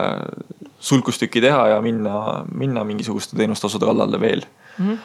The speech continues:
Speaker 1: Aga ilma konkurentsita see kindlasti ei juhtu.
Speaker 2: Aga noh, eks, äh, kui kasvukonto äh, raha koguvate inimeste hulk, äh, kahekordistub, siis ma arvan, et, äh, äkki võiks,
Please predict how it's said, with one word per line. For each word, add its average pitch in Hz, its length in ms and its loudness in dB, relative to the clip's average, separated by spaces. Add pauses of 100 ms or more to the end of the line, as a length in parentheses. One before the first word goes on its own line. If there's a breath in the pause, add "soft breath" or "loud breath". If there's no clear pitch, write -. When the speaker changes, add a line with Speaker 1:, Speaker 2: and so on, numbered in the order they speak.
(160 loud breath)
Speaker 1:
Aga - 140 2
ilma 127 180 6
konkurentsita 120 600 2
see 117 320 6
kindlasti 120 340 0
ei - 60 -2
juhtu. - 160 -14 (440 loud breath)
Speaker 2:
Aga 214 160 2
noh, 233 120 2
eks, 226 320 -2
äh, 214 160 4
kui 214 160 2
kasvukonto 202 600 0 (840 loud breath)
äh, 196 840 -2
raha 226 260 4
koguvate 208 460 2
inimeste 202 440 4 (200)
hulk, 214 380 -2
äh, 190 640 -2
kahekordistub, 202 840 0
siis 190 340 -4
ma 190 140 0
arvan, 196 260 -2
et, - 200 -10
äh, 196 280 -2
äkki 214 200 -8
võiks, 208 340 -8